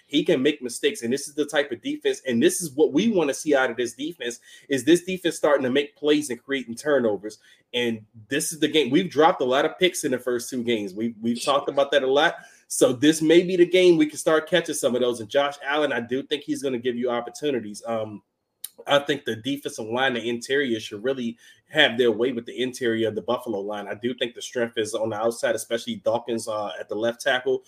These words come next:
But we still have enough, you know, you got Chase and Montez. They should still be able to win battles against a guy like Deion Dawkins. I mean, I do think he's a good player, don't get me wrong, but he's probably the best on the, on the line so far that they have. But the John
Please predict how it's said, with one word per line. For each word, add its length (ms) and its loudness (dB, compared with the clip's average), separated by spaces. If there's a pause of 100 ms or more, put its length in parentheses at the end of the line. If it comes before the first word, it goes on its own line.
(280)
But 260 2
we 120 -2
still 360 8
have 220 4
enough, 240 0 (140)
you 140 0
know, 180 -2
you 80 -12
got 160 0
Chase 340 -4
and 100 0
Montez. 580 0 (240)
They 120 6
should 160 -4
still 220 6
be 140 2
able 180 6
to 60 -2
win 260 2
battles 420 2
against 300 -4
a 40 -16
guy 160 0
like 260 -4
Deion 340 -6
Dawkins. 320 -4
I 40 -2
mean, 120 -6
I 80 -4
do 180 -6
think 200 -12
he's 160 -14
a 40 -12
good 160 -4
player, 280 2
don't 180 -2
get 100 -6
me 100 -10
wrong, 280 0 (220)
but 80 -2
he's 100 -2
probably 240 6
the 80 2
best 300 0
on 80 0
the, 200 0
on 160 0
the 80 0
line 300 -2
so 180 -2
far 200 0
that 100 -8
they 140 -6
have. 200 0
But 160 -8 (160)
the 140 -12 (100)
John 380 0